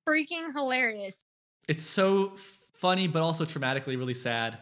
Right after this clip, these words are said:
Speaker 1: It's just, it's so sad, but it's so funny 'cause I'm like, "My year in review, I did okay. Could I do better?" Definitely. And, like, the things that I had to,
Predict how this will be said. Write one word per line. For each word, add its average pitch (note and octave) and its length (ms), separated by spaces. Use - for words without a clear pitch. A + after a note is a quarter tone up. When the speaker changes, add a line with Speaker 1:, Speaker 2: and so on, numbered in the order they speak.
Speaker 1:
It's F#4 240
just, G4+ 240
it's - 220
so F4+ 220
sad, D4+ 360
but C4 100
it's C4 180
so C#4 220
funny B3+ 340
'cause A#3+ 140
I'm C#4 100
like, C#4 200
"My E4+ 80
year F#4 200
in F4+ 100
review, D#4 460
I F#4+ 160
did F#4+ 160
okay. G3 440
Could D#4+ 120
I D#4 100
do F4 180
better?" F4+ 380
Definitely. G3 760
And, F4 140
like, E4 280
the E4 160
things E4+ 360
that F#4 120
I F#4 60
had D4 360
to, C#4 160